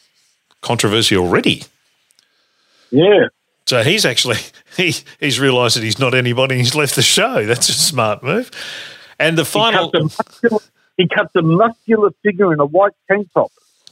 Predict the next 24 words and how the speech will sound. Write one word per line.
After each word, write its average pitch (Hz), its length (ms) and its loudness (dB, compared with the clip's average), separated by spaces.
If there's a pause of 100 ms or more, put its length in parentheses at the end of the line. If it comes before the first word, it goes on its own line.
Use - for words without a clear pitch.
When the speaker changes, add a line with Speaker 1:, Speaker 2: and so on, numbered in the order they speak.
(100)
Speaker 1:
Does 143 240 -2
he 107 140 -6
really? 123 240 0
Speaker 2:
Oh, 170 60 4
it's - 180 -6
just 208 140 -2 (100)
photos 180 480 2
of 135 160 2
him 139 220 -6
leaving, 151 580 -2 (680)
leaving 160 640 2 (520)
the 143 600 2 (840)
Dancing 160 460 2
with 135 140 2
the 131 80 -2 (100)
Stars 139 320 2 (100)
studio 147 440 2
because 117 320 0
he's 120 220 -6
such 147 160 0
a 120 100 2
hunk. 139 240 -2 (360)
Speaker 1:
Oh, 110 180 -8
right. 104 460 -2